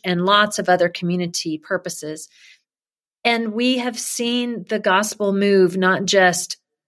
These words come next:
locations, but hearts and an openness for our congregation to the community and our community to our congregation,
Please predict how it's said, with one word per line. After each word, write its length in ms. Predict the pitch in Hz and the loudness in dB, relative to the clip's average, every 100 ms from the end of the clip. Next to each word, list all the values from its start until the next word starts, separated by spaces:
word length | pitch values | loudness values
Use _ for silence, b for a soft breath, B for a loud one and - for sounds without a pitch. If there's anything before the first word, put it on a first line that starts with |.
| _ - | _ 0
locations, 720 | 196 185 208 196 - 170 165 | 2 2 0 -2 -2 -6 -8
but 220 | - 156 - | -4 -4 -2
hearts 580 | 202 190 123 - - - | 0 2 0 -4 -10 -8
and 460 | 180 170 165 160 165 | -6 -4 -4 -6 -8
an 140 | 185 165 | -10 -4
openness 640 | 196 208 208 185 165 170 - - | 0 0 0 -2 -2 -4 -8 -4
for 140 | 165 | 0
our 140 | 143 | 0
congregation 760 | 214 240 226 226 208 202 208 190 | 0 -2 0 2 2 2 0 -2
to 180 | - 233 | 0 0
the 80 | |
community 560 | 247 226 220 220 214 214 | -2 0 0 0 0 0
and 80 | 170 | 0
our 120 | 160 | 0
community 420 | - 170 165 160 | -2 -4 -2 -2
to 160 | 156 147 | -2 -2
our 100 | 127 | -2
congregation, 920 | - - 147 165 180 180 175 170 | -4 -10 -6 0 0 0 0 -2